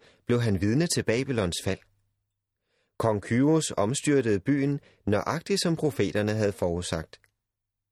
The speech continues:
Ikke længe efter blev jøderne endelig udfriet fra deres landflygtighed, netop til tiden, efter at deres hjemland, som forudsagt, havde ligget øde i halvfjerds år.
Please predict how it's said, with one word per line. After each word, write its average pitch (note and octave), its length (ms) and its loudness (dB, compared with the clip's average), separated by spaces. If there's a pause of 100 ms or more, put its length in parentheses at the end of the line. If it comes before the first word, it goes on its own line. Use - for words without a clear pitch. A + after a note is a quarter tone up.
(800)
Ikke B2 260 2
længe A2+ 320 4
efter A2+ 260 0
blev G2 180 0
jøderne G2 580 0
endelig D3+ 340 2
udfriet B2 520 0
fra G2 140 -2
deres F2+ 280 0
landflygtighed, F#2+ 680 -2 (600)
netop C#3 360 0
til - 160 -6 (100)
tiden, D3+ 320 0 (400)
efter C#3+ 380 2
at G#2+ 80 -2
deres F#2 220 0
hjemland, C#3+ 480 0 (120)
som F2 140 -2
forudsagt, C#3+ 640 0 (320)
havde B2 140 2
ligget A#2 360 -2
øde F2+ 400 0
i G2+ 80 -4
halvfjerds G2 520 -2
år. E2+ 200 -4